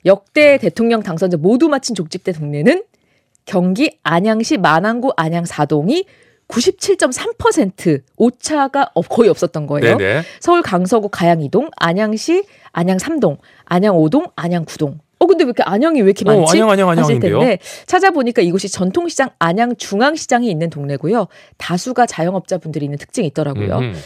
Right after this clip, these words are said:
Speaker 1: 근데 여기서 더 무시무시한 동네가 있습니다. 대통령 선거 결과 일곱 번 맞추고, 지방선거 일곱 번 맞추고, 재보궐선거 두 번까지 맞춘,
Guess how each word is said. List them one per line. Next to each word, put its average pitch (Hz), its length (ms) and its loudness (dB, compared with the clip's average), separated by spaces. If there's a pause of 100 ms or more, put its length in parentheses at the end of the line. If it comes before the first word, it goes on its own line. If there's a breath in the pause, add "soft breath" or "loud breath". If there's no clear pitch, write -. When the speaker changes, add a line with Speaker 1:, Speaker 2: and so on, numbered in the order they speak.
(420 loud breath)
Speaker 1:
근데 285 240 4
여기서 208 300 4
더 214 240 2
무시무시한 214 560 -2
동네가 151 300 -4
있습니다. 135 500 -10 (280 soft breath)
대통령 320 420 2
선거 320 240 -2
결과 262 240 2
일곱 185 220 -2
번 175 100 -2
맞추고, 156 580 -2 (240 soft breath)
지방선거 254 600 2
일곱 202 180 0
번 214 140 -2
맞추고, 156 560 -2
재보궐선거 254 640 0
두 170 120 -6
번까지 196 360 0
맞춘, 143 480 -2